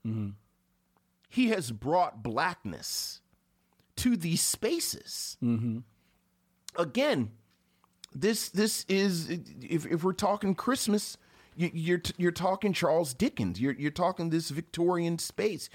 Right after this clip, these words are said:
Speaker 2: You know, you mentioned Downton Abbey a few minutes ago. Like, this is, uh, a, a, an environment that we talk about, but up until fairly recently, it has been lily white.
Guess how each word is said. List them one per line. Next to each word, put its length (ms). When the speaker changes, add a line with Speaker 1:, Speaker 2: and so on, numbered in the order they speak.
Speaker 2:
You 140
know, 80
you 180
mentioned 420
Downton 440
Abbey 400
a 40
few 240
minutes 360
ago. 180
Like, 300
this 340
is, 600
uh, 40
a, 680
a, 120
an 120
environment 800
that 180
we 140
talk 420
about, 380
but 300
up 220
until 340
fairly 680
recently, 680
it 160
has 220
been 640
lily 340
white. 680